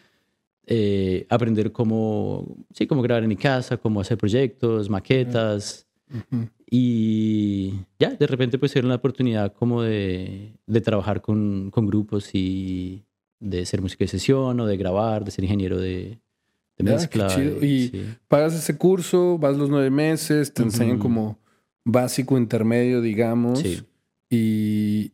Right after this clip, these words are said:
Speaker 2: y de ahí tienes, terminas, este, es como un diplomado, digamos.
Speaker 1: Sí.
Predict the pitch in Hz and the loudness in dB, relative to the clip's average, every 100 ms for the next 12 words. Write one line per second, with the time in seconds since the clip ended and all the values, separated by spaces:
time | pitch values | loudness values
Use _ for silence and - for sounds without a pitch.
0 | - 110 104 110 110 110 113 120 123 127 | -4 0 2 0 0 0 0 2 2 0
1 | 120 - _ _ _ _ - 131 123 - | -4 -10 _ _ _ _ 0 2 2 -2
2 | - 135 113 156 151 156 185 - - _ | 0 2 4 2 2 0 -4 -10 -18 _
3 | _ - 120 113 - - 107 113 - 123 | _ -2 0 0 -2 -2 -2 -2 -2 0
4 | 117 117 117 110 113 117 113 110 120 156 | 0 0 0 0 0 0 0 0 -2 -2
5 | - 92 | -2 -4